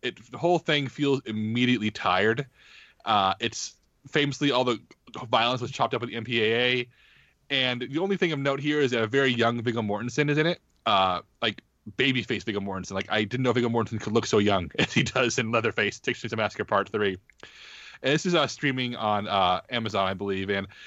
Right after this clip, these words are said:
I hadn't seen it since I was a, since I was a kid watching it on V H S, and it doesn't hold up. It's, it's, it's not, it's, like, not even, it's not even, like, interestingly bad, like Part Four is. It is just an extremely bland slasher movie, but I know it has a following. Chris, are you a,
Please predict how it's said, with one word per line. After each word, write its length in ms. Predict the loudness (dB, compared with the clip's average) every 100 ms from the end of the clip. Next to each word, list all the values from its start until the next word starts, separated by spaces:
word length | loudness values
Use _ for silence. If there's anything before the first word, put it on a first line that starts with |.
| -18 -6
I 80 | 0
hadn't 200 | 2 0
seen 140 | 0
it 40 | -2
since 100 | 0
I 60 |
was 80 | 0
a, 80 | -2 -4
since 100 | -2
I 40 |
was 100 | -2
a 20 |
kid 280 | -2 0 0
watching 280 | 2 0 0
it 40 |
on 60 | -4
V 120 | -4
H 160 | -4 0
S, 260 | 0 -2
and 80 | -4
it 80 | -2
doesn't 200 | -2 -2
hold 200 | -4 -2
up. 180 | -2 -4
It's, 100 | -6
it's, 140 | -2 0
it's 200 | 0 0
not, 160 | -2 0
it's, 60 |
like, 100 | 0
not 140 | 2 0
even, 120 | -2 -6
it's 100 | -2
not 100 | 2
even, 120 | 2 0
like, 160 | -4 -4
interestingly 680 | -2 -2 -2 -6 -6 -4
bad, 300 | 2 4 4
like 180 | 0 -4
Part 180 | -2 -4
Four 360 | -2 -2 0 0
is. 280 | -2 -4 -2
It 100 | -2
is 100 | 0
just 400 | -2 -2 -8 _ _ -20 -20 -20 -10
an 80 | -8
extremely 520 | -6 -6 -2 0 0
bland 420 | 0 0 2 0
slasher 380 | 0 0 0 -4
movie, 280 | -4 -4 -6
but 140 | -4
I 100 | -2
know 120 | 0
it 60 | 0
has 180 | 0 0
a 80 |
following. 640 | 0 4 4 4 -2 -8 -8
Chris, 380 | 0 0 0 -4
are 100 | 0
you 200 | 2
a, 120 | 2